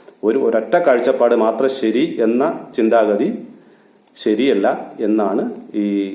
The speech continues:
ഒരുപക്ഷെ ഈ ഓതർ ഉദ്ദേശിക്കുന്നുണ്ടാവുക. പിന്നെ ഈ പാഠഭാഗത്ത് നിന്ന് സാധാരണയായി ചോദിക്കുന്നതും ഇതേപോലെയുള്ളൊരു ചോദ്യമാണ്, ഏതാണ്ട് ഈ ആശയത്തോട് ബന്ധപ്പെട്ട ഒരു ചോദ്യമാണ്. ഇപ്പോ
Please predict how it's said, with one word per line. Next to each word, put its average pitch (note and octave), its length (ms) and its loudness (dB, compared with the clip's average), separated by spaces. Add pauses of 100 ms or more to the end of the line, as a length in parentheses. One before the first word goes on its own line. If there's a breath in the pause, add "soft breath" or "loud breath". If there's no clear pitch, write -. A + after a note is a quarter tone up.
(460)
ഒരുപക്ഷെ G#2 340 -2 (140)
ഈ G#2 140 -2
ഓതർ G2+ 300 0 (140)
ഉദ്ദേശിക്കുന്നുണ്ടാവുക. G2 720 -4 (400 loud breath)
പിന്നെ C#3 200 4 (240)
ഈ - 20 6 (160)
പാഠഭാഗത്ത് B2+ 640 4
നിന്ന് G#2+ 340 0
സാധാരണയായി C3 540 2
ചോദിക്കുന്നതും G2+ 720 0
ഇതേപോലെയുള്ളൊരു G#2 640 2
ചോദ്യമാണ്, F#2+ 580 -2 (160)
ഏതാണ്ട് G#2+ 300 0
ഈ A#2 140 0
ആശയത്തോട് G#2+ 540 0
ബന്ധപ്പെട്ട G2 400 -4
ഒരു G2 80 -2
ചോദ്യമാണ്. F#2+ 540 -6 (560 loud breath)
ഇപ്പോ B2+ 180 0